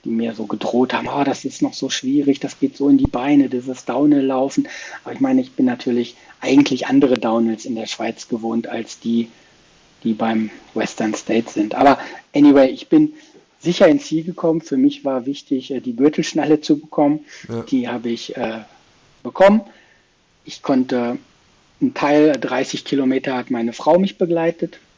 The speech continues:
Speaker 1: Und das war natürlich sehr speziell, mit ihr da zu laufen und von ihr supportet zu werden. Und die letzten dreißig Kilometer hat mich ein Freund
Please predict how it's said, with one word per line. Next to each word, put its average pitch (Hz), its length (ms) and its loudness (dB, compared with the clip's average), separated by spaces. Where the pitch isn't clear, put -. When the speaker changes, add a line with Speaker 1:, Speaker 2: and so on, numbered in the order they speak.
Speaker 1:
Und 139 80 0
das 131 160 -4
war 147 100 4
natürlich 139 640 0
sehr 135 140 2
speziell, 147 680 2
mit 127 240 -4
ihr 139 140 0
da 135 180 -2
zu - 160 -6
laufen 151 480 0
und 120 360 -6
von 127 160 -4
ihr 139 120 4
supportet 139 560 -2
zu 147 140 -2
werden. 143 240 2
Und 123 480 -4
die 117 340 -2
letzten 127 640 0
dreißig 123 460 -6
Kilometer 120 460 -2
hat 113 120 -6
mich 113 220 -6
ein 113 200 -4
Freund 190 720 2